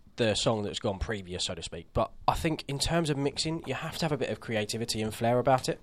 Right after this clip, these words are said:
Um, I mean, I quite like mixing, uh, one of my favourite ones at the minute is mixing, um, Drake One Dance with the Fresh Prince of Bel-Air. It goes amazingly well if you, like, loop 'em right and manage to get 'em,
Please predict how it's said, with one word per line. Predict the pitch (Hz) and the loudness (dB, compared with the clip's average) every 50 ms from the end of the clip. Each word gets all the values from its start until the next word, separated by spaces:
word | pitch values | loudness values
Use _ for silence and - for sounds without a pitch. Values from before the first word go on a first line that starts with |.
| - - | -10 -6
Um, | - 113 110 110 107 104 104 101 104 104 - | -2 0 0 2 2 2 2 0 -2 -4 -4
I | - 110 110 | -4 -2 0
mean, | 110 110 110 110 | 0 0 0 0
I | - - 123 123 131 131 127 127 123 - | 4 6 8 8 8 8 8 6 2 0
quite | - - 135 117 113 107 98 - | -4 -2 2 4 4 4 4 2
like | 107 107 101 101 - - - 107 | 2 2 2 0 0 -4 -6 -8
mixing, | 101 - 92 - - 95 95 95 95 92 - - - - - - - - | -8 -6 -6 -6 -6 -4 -4 -4 -6 -8 -10 -12 -18 -20 -20 -18 -12 -6
uh, | - 90 90 90 92 92 | -2 0 0 2 0 0
one | 95 110 104 123 127 110 | -2 -4 2 4 4 4
of | 104 | 4
my | 101 | 2
favourite | - 120 110 104 95 | 0 0 0 2 2
ones | 98 95 101 | 2 0 0
at | |
the | 87 87 | -2 0
minute | 101 101 95 - | 0 0 0 0
is | - 98 98 | -2 -4 -2
mixing, | 110 110 - - - - 101 98 101 95 95 - - - - - - - - | -2 -4 -2 -2 -4 -2 -2 -4 -6 -6 -10 -12 -18 -20 -20 -20 -10 -2 0
um, | 101 101 98 95 98 98 - - - | 2 2 2 2 0 -4 -8 -8 -4
Drake | - 127 127 123 117 - 120 | 2 4 6 6 4 4 2
One | 120 117 113 | 2 4 4
Dance | 107 101 95 92 90 - - | 4 2 2 2 -2 -4 -2
with | 110 104 98 - | 0 -2 0 -2
the | 104 - | -4 0
Fresh | - 110 104 - | 2 2 2 2
Prince | - 113 104 117 | 0 -2 0 0
of | 104 | 2
Bel-Air. | 113 113 113 117 123 127 - - - - | 2 4 4 4 2 0 -4 -12 -10 -4
It | - 107 - | -2 -2 0
goes | - 123 113 113 110 | 2 2 2 2 2
amazingly | 98 113 113 113 113 113 113 110 104 110 110 110 107 | 0 0 0 2 2 2 2 2 2 0 0 2 4
well | 110 113 113 117 | 4 4 6 4
if | 113 - - | 2 2 0
you, | 113 110 107 110 - | -2 -2 -2 -2 0
like, | 117 110 107 87 | 0 0 0 0
loop | 110 120 117 - 120 | 0 0 0 0 0
'em | 113 | 0
right | 123 127 131 127 80 | 2 4 4 4 2
and | 110 | 2
manage | 113 113 110 104 - | 0 0 0 0 0
to | - 107 | -2 0
get | - 104 92 | 0 0 2
'em, | 110 110 107 107 | 0 -2 -2 -4